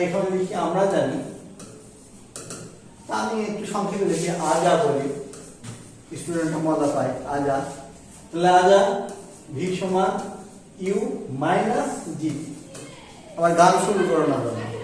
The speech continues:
আ যা মেরে বলবো, দরকার নেই। তাহলে এক অঙ্ক করি,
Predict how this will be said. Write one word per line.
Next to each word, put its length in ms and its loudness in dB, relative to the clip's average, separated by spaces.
আ 80 2
যা 80 2
মেরে 240 4
বলবো, 240 0
দরকার 320 -2
নেই। 120 -8
তাহলে 220 2
এক 160 6
অঙ্ক 140 6
করি, 160 0